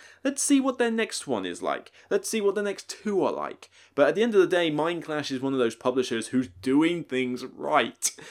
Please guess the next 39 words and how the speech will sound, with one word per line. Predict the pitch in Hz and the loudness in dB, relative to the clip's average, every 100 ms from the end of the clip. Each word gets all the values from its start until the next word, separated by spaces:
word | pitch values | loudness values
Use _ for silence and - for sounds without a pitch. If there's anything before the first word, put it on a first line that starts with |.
| - | 0
They're | 165 185 | 2 2
taking | - 214 180 170 156 | 2 0 0 -4 -2
their | 135 120 - | 0 -2 -6
time | - - 160 180 180 156 | -16 -2 2 4 4 4
with | 120 | 2
their | 110 107 | 2 0
games, | 104 139 160 180 165 131 | 2 0 2 -2 0 -2
and | 117 110 | -2 -6
it's | 113 127 | -8 -8
like, | 120 120 - | -6 -6 -4
ah, | 165 170 127 - - - - - | -2 0 -2 -6 -16 -20 -20 -10
the | 127 | -4
amount | 151 143 | -2 -2
of | - | 2
publishers | 151 165 151 139 120 | 2 4 2 2 2
who | 110 | 2
are | 120 | 2
literally | 151 143 127 | 0 0 -2
just | 120 - _ | -2 -10 _
throwing | 165 156 131 | -2 0 0
everything | 127 127 120 | 0 0 -2
at | |
the | 117 | -2
wall | 117 156 120 | 2 4 2
and | 101 | 0
seeing | - 135 | -4 -4
what | 113 - | -4 -6
sticks | - 180 - | -4 -4 -2
at | |
the | 139 | -4
moment. | 113 101 98 95 123 | -2 -2 -4 -8 -4
You | |
know, | 117 101 | 0 0
it's | - | 0
nice | 135 208 - | 0 0 -2
to | 170 | -4
have | - 160 139 | 2 2 2
a | |
publisher | - 147 147 131 123 110 | 0 0 0 0 0 -2